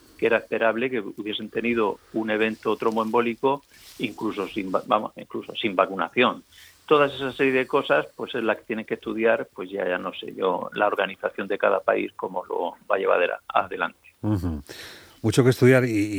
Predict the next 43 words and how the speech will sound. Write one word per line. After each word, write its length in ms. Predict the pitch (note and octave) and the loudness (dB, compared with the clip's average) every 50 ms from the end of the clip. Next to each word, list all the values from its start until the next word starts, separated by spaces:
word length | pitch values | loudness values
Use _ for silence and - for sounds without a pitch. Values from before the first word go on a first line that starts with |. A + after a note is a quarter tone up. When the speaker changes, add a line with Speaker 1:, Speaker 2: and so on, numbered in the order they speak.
| G2 G2+ G2 | 0 0 0
Speaker 2:
y 40 | |
la 100 | F#2+ F#2 | 0 0
verdad 140 | F2+ F#2 F#2+ | 0 0 0
es 60 | G2 | 0
que 360 | - - A#2+ A#2 A#2 G#2+ G2+ G#2+ | 2 2 2 2 2 0 0 -2
esto 200 | - - - A#2 | -2 -2 -4 -4
es 60 | - B2+ | -2 0
un 140 | B2 A#2 | 2 2
no 120 | A#2 A#2 A2 | 2 2 2
parar, 320 | - F#2 F#2 A#2+ D3+ D#3+ C3+ | 2 2 4 4 4 4 4
eh, 460 | A2+ G#2+ G2+ G2 F#2+ F#2+ F#2+ F#2 F#2 F#2 F#2 F#2+ F#2+ F#2+ F#2+ F#2+ F#2 | 2 2 2 2 2 0 0 -2 -2 -2 -2 -2 -2 -2 -4 -4 -4
el, 140 | F#2+ F#2+ G2 | -2 -2 -2
el 160 | F#2+ F2+ F#2 F2 | -2 -2 -2 -2
plasma, 500 | - G#2+ A#2 D3 D#3+ C#3+ G#2+ B2+ A#2 G#2 | 2 4 6 8 6 6 6 4 6 6
¿no? 240 | A2+ B2+ D#3 E3 | 6 6 4 4
Con 120 | C#3 B2 A2+ | 4 2 2
los 100 | G#2+ - | 2 2
anticuerpos, 680 | A2+ G#2 - - F2+ - D3+ D#3+ C3+ - - A#2 G2+ F#2+ | 0 0 -2 0 4 4 4 4 4 2 0 0 0 2
eh, 160 | G2+ G2+ F#2+ | 0 0 0
también 300 | F2+ - F#2+ G2+ A2 A#2+ | -2 -2 -2 -2 -2 -2
son 160 | A2+ A#2+ A#2+ - | 0 -2 0 0
todos 140 | - A#2 | 0 0
los 100 | A2+ G2+ | 0 0
argumentos 500 | G#2+ G#2 G2+ G#2+ A#2 A#2+ A2+ - A#2+ G#2+ | 0 0 0 2 2 2 2 2 -2 -2
que 80 | - A2 | -4 -6
podrían, 480 | G2+ - G#2+ G#2+ A#2 A#2+ A#2 A#2 A2 G#2 - - - - - - - - - | -4 -2 0 0 2 2 2 2 0 -2 -6 -4 -2 -2 -2 -2 -4 -10 -8
eh, 400 | - G2+ G2+ G#2 G#2 G#2 G2+ G#2 G#2 | -4 -2 0 0 2 2 2 0 0
utilizarse, 680 | G2+ G2+ G2+ G2+ G2+ G2 F2+ - A2+ - - - A2+ G#2 | 0 -2 0 0 0 2 4 4 4 4 4 2 2 4
¿no? 140 | B2 D#3 | 4 4
Para, 320 | D#3 - B2 A2 A2 G#2+ G2 | 4 2 2 2 2 0 -2
para, 400 | - G#2+ G2+ G2+ G2 G2 G2+ G2 | -2 -2 -2 0 0 -2 -2 -2
eh, 0 | G2 F#2+ F#2+ F#2+ F#2+ F#2+ F#2+ F#2 F#2+ F#2+ F#2 F2+ F#2 F#2+ F#2 F2 | -2 -2 0 0 0 -2 -2 -2 -4 -4 -4 -4 -4 -6 -6 -6
de 60 | E2+ | -4
alguna 200 | F2+ G2 A2 A2 | -2 0 0 2
manera 220 | G#2 G#2+ A2 A2 A2 | 2 2 2 2 2
contribuir 560 | - A2+ G2+ F#2 - G#2 G2+ G#2 A2+ A2 G#2+ | 2 -2 -2 -2 -2 0 2 2 2 2 2
a 80 | G#2 G2+ | 2 2
la 80 | G2 | 2
lucha 280 | G2+ A2 G#2+ - - G#2+ | 0 0 0 0 -2 -2
contra 260 | - A2+ G2 - G#2+ | 0 -2 0 0 0
la 100 | G#2 G2 | 0 2
covid, 260 | F#2 G2 A#2+ D#3+ D#3 | 2 4 4 4 4
¿no? 200 | A2 A#2 D3 D#3 | 4 2 0 0